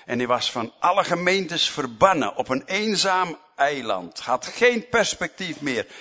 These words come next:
geen werelds perspectief, geen ambitie meer voor de toekomst.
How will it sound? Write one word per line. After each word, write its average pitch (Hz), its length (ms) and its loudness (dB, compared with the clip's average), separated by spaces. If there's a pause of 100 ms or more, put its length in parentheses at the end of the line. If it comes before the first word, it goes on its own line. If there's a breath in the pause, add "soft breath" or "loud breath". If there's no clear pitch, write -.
(160 loud breath)
geen 208 400 2
werelds 240 440 2
perspectief, - 720 -4 (240 loud breath)
geen 247 360 4
ambitie 202 500 0
meer 170 200 0
voor 156 140 -2
de 151 100 -2
toekomst. 147 640 -6